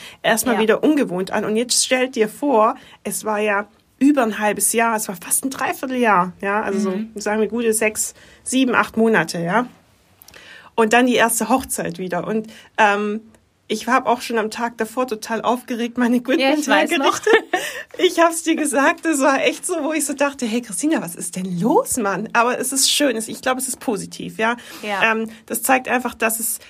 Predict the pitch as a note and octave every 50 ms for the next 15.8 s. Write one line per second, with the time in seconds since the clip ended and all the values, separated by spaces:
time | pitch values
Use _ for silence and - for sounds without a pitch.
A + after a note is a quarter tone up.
0 | - _ - G#3+ G#3+ A3 A#3+ A3 - - - A3+ A#3 A3+ A#3 A#3+ A#3+ A#3 A#3 A3+
1 | A3+ A3 - B3+ B3 B3 - A#3 - - A#3+ B3 A#3+ A3+ A3 A3 - D4+ D#4 D#4
2 | D4 - A#3+ A3+ - A3+ G#3+ - - - D#4 E4 D#4+ E4 B3 - - B3 C4+ C#4
3 | C4+ G#3+ D4 D4+ D#4 D#4+ D#4+ - - - - - - - - _ - A#3+ A#3+ A#3
4 | A3+ A3 A3+ - - B3 B3 A#3 A#3 G#3+ A3 A3 B3 B3 - - A3 G#3+ A3 G#3+
5 | G3 A3+ A3 - A3+ G#3 - G#3+ G#3+ G#3+ G#3+ G#3 G#3 G#3 G3+ G3 F#3 F#3+ F#3+ -
6 | G3 G3+ G3 F#3 F3+ G3+ G3+ G#3 A3+ A3+ G#3+ - G3 - F3+ F3+ - - - -
7 | - - B3 B3+ B3 - C4 A#3+ - - C#4 C#4 - - C#4 B3+ B3 B3 B3 -
8 | - A#3+ B3 - B3+ - - C4+ B3+ C#4+ D#4+ G4 G4+ G4 F#4+ F4+ F4 E4 D#4 C#4+
9 | C4 A#3 C4+ C4+ - C#4 C4 C#4 C4+ A#3+ - - G3 A3 B3 A#3+ A#3+ A#3+ A3 G#3
10 | G#3 G#3 A3+ A#3 B3+ - A3 - G3+ F#3+ G#3+ - G3 - A3 A3+ A3+ A3+ B3 B3
11 | B3 B3+ B3 B3 - C#4+ C#4+ D4 D4+ D#4+ D#4+ - - - B3 B3+ B3 - G#3 G#3+
12 | A3 A3 - - - - - - B3 A#3 - B3+ A3+ G3 G3+ A#3 B3 B3 - -
13 | - A#3 A3+ A#3 - A3+ A3+ B3 B3+ - - C4+ C4 C4 C4+ C4 A#3 A3+ B3 -
14 | - G3 A3+ B3 C4 A#3+ - A#3+ A3 G#3+ - A#3 A3+ A3 A3+ - - - F#3+ F3
15 | G3+ G3 A3 - - - B3+ B3+ C4+ B3+ B3+ C#4 C4+ C#4 D4+ D#4+